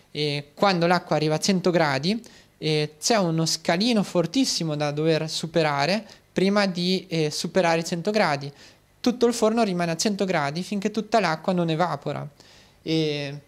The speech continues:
per cui se anche con le patate arrivassimo a centodieci e se, con i calcoli teorici, eh, vedessimo che con il calore specifico dell'acqua arriveremo a centodieci, in realtà non è così, perché nel passaggio di stato il calore specifico cambia tantissimo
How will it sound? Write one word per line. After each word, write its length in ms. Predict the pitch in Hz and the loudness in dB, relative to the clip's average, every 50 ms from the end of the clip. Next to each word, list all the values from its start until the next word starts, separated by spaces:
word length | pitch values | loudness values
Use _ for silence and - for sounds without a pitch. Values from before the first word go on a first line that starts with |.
| _ _ _ | _ _ _
per 220 | - 233 240 240 | 0 0 0 0
cui 220 | - 208 208 202 | 0 0 0 0
se 160 | 196 - - 190 | 0 -2 -4 -2
anche 640 | 196 202 214 214 - 220 196 185 180 180 175 170 175 | -2 -2 -2 -2 -2 0 0 2 2 2 0 0 -2
con 140 | - 190 180 | -2 0 0
le 100 | 180 180 | 0 0
patate 460 | - 190 - 196 180 160 147 - 156 | 0 0 0 0 0 0 -2 -4 -4
arrivassimo 440 | 147 151 165 165 160 - - 170 160 | -4 -2 -2 -2 -2 -4 -4 -4 -4
a 40 | |
centodieci 840 | 160 - 175 165 - 175 170 175 175 160 151 147 - - - - - _ | -4 -4 -4 -4 -4 -4 -2 -2 -2 -2 -2 -4 -6 -10 -10 -12 -12 _
e 100 | - 156 | -8 -6
se, 160 | - - 165 | -6 -6 -6
con 160 | 156 - 180 | -4 -4 -4
i 60 | 175 165 | -4 -2
calcoli 380 | - 214 220 220 226 202 190 | 0 -2 0 0 -2 -2 -2
teorici, 600 | - 196 196 185 165 151 147 147 - - - 151 147 - - - - - - - _ | 0 2 2 4 4 4 2 0 -4 -8 -8 -10 -12 -14 -18 -20 -20 -20 -20 -16 _
eh, 320 | - 151 151 147 147 143 147 151 | -4 -2 -2 -2 -2 -4 -4 -4
vedessimo 640 | 151 160 156 175 180 170 - - - 151 139 139 | -4 -2 0 0 0 -2 -2 -4 -6 -8 -8 -10
che 380 | - - 156 147 143 139 131 131 | -8 -6 -6 -4 -4 -4 -6 -8
con 160 | - - 147 147 | -8 -6 -4 -4
il 80 | 151 | -4
calore 280 | 147 - 160 170 170 160 | -2 0 2 2 2 0
specifico 480 | 165 - 160 - - 160 156 - 170 | -2 -4 -6 -6 -8 -10 -6 -6 -4
dell'acqua 420 | 165 165 165 180 175 165 - - 156 | -4 -2 -2 -2 -2 -2 -4 -4 -6
arriveremo 360 | 151 147 151 160 160 160 156 | -4 -2 -2 -2 -2 -2 -4
a 20 | |
centodieci, 680 | 156 - 190 202 - 262 196 160 139 139 - - - - - | -4 -6 -4 -4 -2 -2 -2 -2 -2 -4 -6 -10 -12 -4 -2
in 80 | 190 | 0
realtà 260 | 190 202 185 175 180 160 | 0 0 0 0 -2 -4
non 160 | 151 147 160 | -4 -4 -6
è 60 | 180 | -2
così, 280 | - 254 - - 175 165 | -2 -2 -2 -2 -4 -4
perché 260 | - 156 151 - 156 | -4 -6 -6 -6 -8
nel 120 | 151 147 | -8 -8
passaggio 340 | 151 - 160 - 185 160 156 | -8 -8 -6 -4 -4 -4 -2
di 100 | 165 190 | -4 -4
stato 300 | 185 - 160 143 - 147 | -4 -2 -4 -4 -4 -6
il 60 | 139 | -8
calore 240 | - 147 143 143 151 | -6 -6 -4 -4 -4
specifico 460 | 147 - - - - 151 - - 143 | -6 -6 -6 -6 -6 -6 -8 -10 -12
cambia 260 | - 143 147 151 156 | -10 -8 -6 -4 -4
tantissimo 680 | 160 220 240 233 - - 135 - - - 160 165 156 | -4 -2 -4 -4 -4 -6 -6 -8 -8 -6 -6 -6 -6